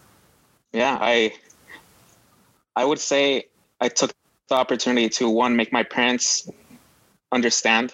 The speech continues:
what I do. And two, <laughs> I guess this one, uh,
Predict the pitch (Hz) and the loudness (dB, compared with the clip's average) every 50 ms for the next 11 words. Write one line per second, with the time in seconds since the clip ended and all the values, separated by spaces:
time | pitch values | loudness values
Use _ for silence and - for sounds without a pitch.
0 | _ - 120 120 113 107 110 110 95 - - _ _ _ _ _ - - - - | _ 0 2 2 2 4 2 0 0 -2 -6 _ _ _ _ _ -18 -18 -18 -20
1 | _ _ 120 123 120 117 113 - _ _ _ - - - 156 160 143 127 120 127 | _ _ -2 0 0 0 -2 -4 _ _ _ -8 -6 -2 0 0 2 0 0 -2
2 | - - - - - - - 160 - - - - - - - - 127 117 131 127 | -6 -8 -6 -6 -2 0 2 0 2 2 0 0 0 -2 -2 -2 0 0 2 0
3 | - - 139 131 - 139 131 127 127 123 120 120 - _ - 113 110 107 107 107 | 0 -2 -4 -4 -2 -2 0 0 0 0 -2 -4 -6 _ -2 0 0 2 0 0
4 | 107 | -2